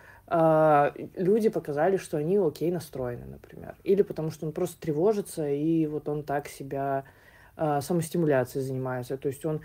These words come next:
"Я буду ходить, меня будут трогать, и, м, у меня не будет вот этой тревоги, когда я остановился, и ничего не происходит".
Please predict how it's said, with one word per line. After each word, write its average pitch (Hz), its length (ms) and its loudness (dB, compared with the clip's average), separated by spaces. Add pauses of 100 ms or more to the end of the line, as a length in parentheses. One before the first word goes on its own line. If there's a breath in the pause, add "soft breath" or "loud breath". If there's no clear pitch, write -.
(200 soft breath)
"Я 170 120 2
буду 165 120 2
ходить, 220 440 4
меня 165 180 2
будут 151 240 -4
трогать, 285 420 4 (120)
и, 185 360 6 (500 soft breath)
м, 185 260 0
у - 40 6
меня 196 220 6
не 190 100 6
будет 214 320 2
вот 170 140 0
этой 165 160 -2
тревоги, 190 420 2
когда 165 220 2
я 165 60 4
остановился, 165 600 -2
и 165 40 0
ничего 160 200 -4
не 160 80 -2
происходит". 156 520 -4